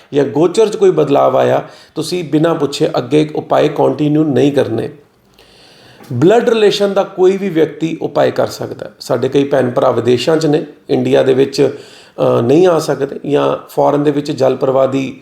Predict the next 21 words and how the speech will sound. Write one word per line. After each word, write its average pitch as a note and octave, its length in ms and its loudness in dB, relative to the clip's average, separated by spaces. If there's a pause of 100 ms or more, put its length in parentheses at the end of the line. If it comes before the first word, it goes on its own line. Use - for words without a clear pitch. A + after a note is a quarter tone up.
ਸੁਵਿਧਾ C#3 480 -2
ਨਹੀਂ D#3 420 2
ਹੈ, E3 140 -2 (300)
ਕਈ D3 240 4
ਉਹਨਾਂ C3+ 220 2
ਦੇ C3 140 2
ਰੂਲਸ D3+ 340 2
ਨੇ, E3 180 0 (380)
ਤੇ G3+ 220 2
ਉਹਨਾਂ G#3+ 300 2
ਦੇ G#3 100 2
ਬਿਹਾਫ C#3 540 0
'ਤੇ - 320 -4 (320)
ਉਹਨਾਂ F#3 260 2
ਦੇ F#3+ 120 0
ਬਲੱਡ E3+ 440 0
ਰਿਲੇਸ਼ਨ D#3+ 440 0
ਦਾ C#3 100 -2
ਕੋਈ G3+ 600 0
ਵੀ A3+ 140 -4
ਰਿਸ਼ਤੇਦਾਰ C3 680 0